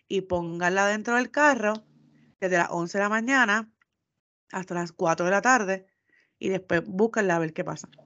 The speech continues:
¿Van a salir gusanos?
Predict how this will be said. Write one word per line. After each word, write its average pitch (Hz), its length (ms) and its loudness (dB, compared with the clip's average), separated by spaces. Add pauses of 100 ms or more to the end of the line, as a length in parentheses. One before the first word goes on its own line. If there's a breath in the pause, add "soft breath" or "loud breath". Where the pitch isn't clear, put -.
(1160)
¿Van 160 200 2
a 170 100 -2
salir 180 260 0
gusanos? 240 680 2